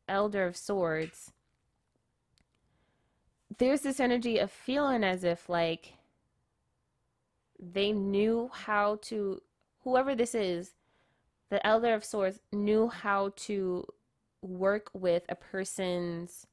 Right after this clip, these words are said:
like, they're just really great with their words, and they're really great with, um,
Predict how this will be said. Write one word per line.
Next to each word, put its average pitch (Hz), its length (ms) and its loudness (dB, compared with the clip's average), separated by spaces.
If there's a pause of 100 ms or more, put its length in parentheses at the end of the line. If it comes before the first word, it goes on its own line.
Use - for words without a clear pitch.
(720)
like, 202 200 -4
they're 208 140 4
just 220 220 -6
really 214 300 -4
great 185 320 0
with 214 100 -6
their 202 160 0
words, 175 560 -2 (300)
and 208 120 -2
they're 196 120 2
really 220 300 0
great 185 440 0
with, 180 300 -2
um, 160 520 -4